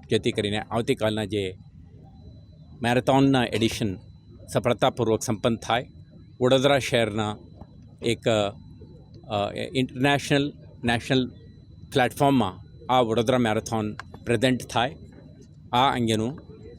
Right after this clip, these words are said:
આપનું સાથ સહકારની અપેક્ષા છે. સાથે સાથે આવતીકાલે આપણે, અ, નશામુક્ત વડોદરા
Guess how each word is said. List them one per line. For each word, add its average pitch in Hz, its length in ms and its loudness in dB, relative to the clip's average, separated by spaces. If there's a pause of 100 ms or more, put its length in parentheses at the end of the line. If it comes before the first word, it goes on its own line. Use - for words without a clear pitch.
(240)
આપનું 117 400 -2
સાથ 117 240 0
સહકારની 104 420 -2
અપેક્ષા 87 400 -10
છે. - 160 -16 (200)
સાથે 139 240 0
સાથે 135 280 0
આવતીકાલે 117 420 0
આપણે, 107 240 0 (840)
અ, 110 80 0 (2500)
નશામુક્ત 143 540 6
વડોદરા 113 580 -2